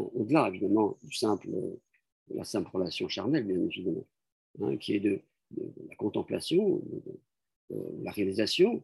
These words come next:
euh, dans cette, dans cet amour charnel, euh, de notre nature, euh, profonde, euh, voilà, et de notre relation à Dieu.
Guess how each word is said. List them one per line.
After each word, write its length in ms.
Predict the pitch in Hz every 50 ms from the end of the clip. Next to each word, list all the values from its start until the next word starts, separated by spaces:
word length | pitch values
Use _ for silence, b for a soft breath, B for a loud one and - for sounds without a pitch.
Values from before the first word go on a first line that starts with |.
| - _ _ _ _ _ _ _ -
euh, 460 | - 104 107 104 - - - - 82 -
dans 240 | - - 110 107
cette, 340 | 98 - - - - _ -
dans 240 | 107 107 107 113 107
cet 220 | 101 - 98 -
amour 200 | 92 95 110 101 -
charnel, 520 | - 95 92 90 104 120 147 175 123 - - _ _ _ _ _ _ _ _ - -
euh, 200 | 135 123 - - - 50 50 -
de 240 | - - - - 107
notre 360 | 104 107 104 - - - -
nature, 580 | 95 92 95 - - - 135 165 151 104 92 87
euh, 240 | 92 104 104 - - _
profonde, 440 | - 113 - - 170 185 143 - - - _ _ _ _ _ _ _ _ - -
euh, 40 | - - - 55 50 50 50 50 - - - -
voilà, 200 | - - - - - -
et 120 | - -
de 100 | - -
notre 260 | - - 98 - - -
relation 340 | 90 101 95 - - - 95
à 40 | 95
Dieu. 220 | - - -